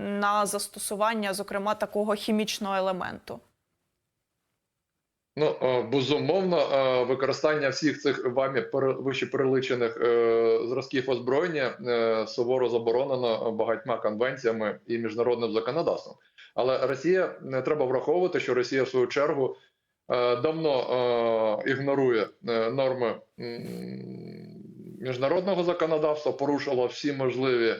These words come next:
Speaker 2: е, статути О-, оон, Женевської конвенції, в тому числі дотримання, е, і поводження з військовополоненими і цивільними особами, які, е, знаходяться в зоні ведення бойових дій.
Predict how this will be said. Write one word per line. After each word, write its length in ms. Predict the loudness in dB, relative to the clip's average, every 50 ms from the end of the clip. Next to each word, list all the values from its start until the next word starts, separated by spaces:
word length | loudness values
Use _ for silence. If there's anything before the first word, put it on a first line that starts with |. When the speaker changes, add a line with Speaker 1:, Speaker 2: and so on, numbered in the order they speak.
| -6 -16 _ -8
Speaker 2:
е, 440 | -6 -2 0 0 0 0 0 -2 -2
статути 680 | -4 -4 -4 -4 -2 -2 -2 -2 0 2 2 2 0 0
О-, 400 | 0 2 4 4 4 4 2 0 0
оон, 420 | 0 2 2 2 2 0 0 0
Женевської 500 | 0 0 0 0 0 -2 -2 0 0 0
конвенції, 720 | 0 0 -2 0 2 0 0 0 -2 0 0 0 0 0 -6 -18 -20 _ _ _ _ _
в 40 | 0
тому 220 | 0 0 0 -2
числі 280 | -4 -6 -8 -6 -4 -2
дотримання, 800 | -2 0 0 0 0 0 0 -2 -2 0 0 0 0 -2 -4 -8 -10 -6
е, 960 | -2 -2 0 2 2 2 0 0 0 0 0 0 -2 -2 -4 -4 -6 -6 -8
і 60 | -8
поводження 560 | -6 -4 -2 -2 0 0 0 -2 -2 -2 -2 -2
з 60 | -2
військовополоненими 1000 | -4 -4 -2 0 0 0 2 2 2 2 2 2 0 0 -2 -2 -2 -2 -2
і 40 | -2
цивільними 720 | -2 0 -2 0 0 0 -2 -2 -2 -2 0 0 -2 -2 -4 -10 _ _ _ _ _ _ _ -4
особами, 540 | -4 -2 0 0 0 2 0 -2 0 0 -2
які, 320 | -2 0 0 0 0 2 2
е, 600 | 2 2 4 4 4 4 4 4 4 4 2 2
знаходяться 500 | 0 -4 -4 -2 0 0 0 0 0 0
в 60 | -2
зоні 300 | -2 0 0 0 0 0
ведення 460 | -2 0 0 0 0 0 0 -2 0 0
бойових 440 | 2 2 4 4 4 4 2 0
дій. 300 | -2 -4 -4 -6 -6 -8